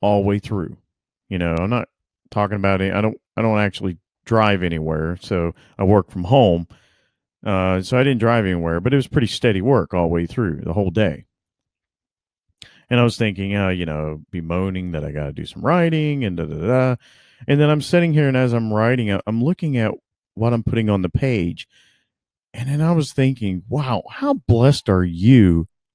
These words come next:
right now? You're not in a house with dirt floors, you know, barely scraping by,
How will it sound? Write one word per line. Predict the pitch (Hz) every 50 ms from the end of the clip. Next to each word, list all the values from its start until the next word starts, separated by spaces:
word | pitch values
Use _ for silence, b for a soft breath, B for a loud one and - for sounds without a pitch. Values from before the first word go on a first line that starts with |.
| _ _ _ -
right | 90 92 104 117 117 120 120 - _ _ _ _ _ _ _ _
now? | - 95 104 110 92 78 71 69 b b b b b b _
You're | 131 139 180 226
not | 208 175 151 143 139 - -
in | - 135 127 120 110 107 104 104 107 110 101 - _ _ _ _ _ _ _ _ _ _ _ _ _ _ _ _ _ _ _ _ _ _ _ _ _ _ _ _ _ _ _ -
a | 120
house | 117 98 131 135 120 101 95 101 98 - - - - - _ _ _ _ _ _ _ _ _ _ _ _ _ -
with | 117 113 95
dirt | - 131 143 - - _ _
floors, | - 131 113 95 85 80 80 87 104 - - _ _ _ _ _ _ _ _ _ _ _ _ _ _ _ _ _ _ _ _ _ _ _ _ _ _ _ _ _ _ _ _ _ _ _ _ _ _
you | - 120 117
know, | 113 120
barely | 107 95 135 143 165 175 165 165 160
scraping | 143 - - - - - 147 143 135 135 - 135 127 113 95
by, | 85 87 107 104 95 87 82 82 85 85 87 95 90